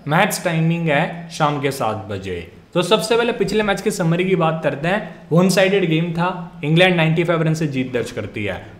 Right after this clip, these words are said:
टॉस जीती इंग्लैंड की टीम, पहले बल्लेबाजी का फैसला करती है और यहाँ पे दो प्लेयर्स चलते हैं, जॉनी बेयरस्टो और हैरी ब्रूक। दोनों ने नाइंटी परसेंट रन्स करे। जॉनी बेयरस्टो ने एटी सिक्स की पारी करी और यहाँ पे हैरी ब्रूक ने सिक्सटी सेवन किया था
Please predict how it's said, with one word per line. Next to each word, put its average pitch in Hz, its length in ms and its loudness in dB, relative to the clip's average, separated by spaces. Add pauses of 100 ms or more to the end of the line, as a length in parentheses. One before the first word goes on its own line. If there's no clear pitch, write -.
(100)
टॉस 220 260 8
जीती 220 200 0
इंग्लैंड 190 280 2
की 196 80 0
टीम, 196 180 0
पहले 175 220 0
बल्लेबाजी 165 460 2
का 165 100 0
फैसला 139 340 0
करती 156 360 0
है 175 140 4 (280)
और 139 60 0
यहाँ 185 120 4
पे 190 100 4
दो 185 220 8
प्लेयर्स 185 280 4
चलते 156 280 -2
हैं, - 360 -6
जॉनी 175 360 4
बेयरस्टो 156 380 2
और 131 100 -2
हैरी 127 100 -2
ब्रूक। 113 280 -8 (220)
दोनों 190 240 4
ने 214 120 2
नाइंटी 180 280 0
परसेंट 175 380 0
रन्स 160 200 0
करे। 175 240 -2 (340)
जॉनी 175 280 4
बेयरस्टो 185 340 0
ने 180 80 0
एटी 165 120 0
सिक्स 170 200 -4
की 175 100 0
पारी 165 280 0
करी 170 280 -2 (240)
और 160 80 0
यहाँ 175 120 4
पे 175 100 -2
हैरी 165 140 2
ब्रूक 160 180 0
ने 170 120 -4
सिक्सटी 143 280 -4
सेवन 127 280 -4
किया 101 200 -4
था 95 160 -4